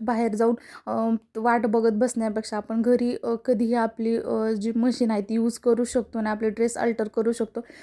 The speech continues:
तर वरती थोडंसं घेतल्यानंतर सुईमध्ये जो आहे तो बॉबिनचा धागाही अडकला जातो. आता आपल्याला दोन धागे भेटतात, एक जो आहे तो बॉबिनचा आणि एक जो आपण सुईतून धागा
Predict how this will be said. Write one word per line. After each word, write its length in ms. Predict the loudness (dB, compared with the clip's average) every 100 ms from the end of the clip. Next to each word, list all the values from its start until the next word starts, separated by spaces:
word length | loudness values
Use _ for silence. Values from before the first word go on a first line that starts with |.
| -12 -4
तर 80 |
वरती 280 | 0 0 0 2
थोडंसं 300 | 2 4 2
घेतल्यानंतर 580 | 2 2 0 -2 -4
सुईमध्ये 540 | -6 -2 0 0 4 2
जो 140 | 2
आहे 120 | -6
तो 120 | -4 -2
बॉबिनचा 480 | 0 0 0 0
धागाही 440 | 0 0 0 0 0
अडकला 420 | 2 0 0 0
जातो. 380 | 0 0 -2 -4 -10 -12
आता 220 | -10 -6
आपल्याला 320 | -4 -2 0
दोन 320 | 4 4 6 4
धागे 340 | 2 2 2
भेटतात, 340 | 4 2 -2 -8 -4
एक 180 | -4
जो 160 | -2 0
आहे 180 | 0 0
तो 120 | -2
बॉबिनचा 560 | 0 0 2 2 0 -4
आणि 360 | -4 -4 0
एक 120 | -2
जो 120 | 0 -2
आपण 240 | -2 -2
सुईतून 420 | 0 -2 0 0
धागा 280 | 0 2 -2